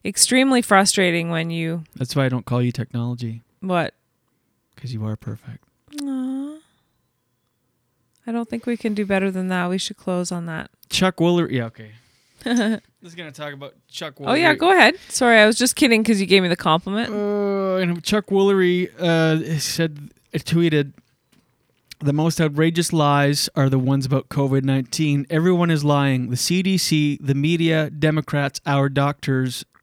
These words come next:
Speaker 2: not all, but most, that we were told to trust. I think it's all about the election and keeping the economy from coming back, which is about the election.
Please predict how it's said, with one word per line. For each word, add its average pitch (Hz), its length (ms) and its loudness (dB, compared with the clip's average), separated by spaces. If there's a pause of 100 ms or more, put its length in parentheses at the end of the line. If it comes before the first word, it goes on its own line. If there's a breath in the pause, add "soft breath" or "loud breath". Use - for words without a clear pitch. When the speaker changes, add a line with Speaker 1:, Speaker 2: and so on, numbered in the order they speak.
Speaker 2:
not 156 300 -2
all, 147 320 0
but 135 260 -4
most, 135 680 -2
that 135 160 -4
we 139 120 0
were 135 140 0
told 131 300 -4
to 131 60 -8
trust. 123 480 -6 (680 soft breath)
I 147 100 -4
think 160 220 -4
it's 160 140 -6
all 151 180 0
about 147 300 -2
the 151 80 -4
election 160 580 -2
and 135 180 -4
keeping 143 460 -6 (440)
the 175 140 0
economy 160 460 0
from 143 220 -4
coming 143 320 0
back, 131 440 -2
which 143 460 -4
is 135 240 -2
about 120 260 -4
the 120 100 -2
election. 113 500 -6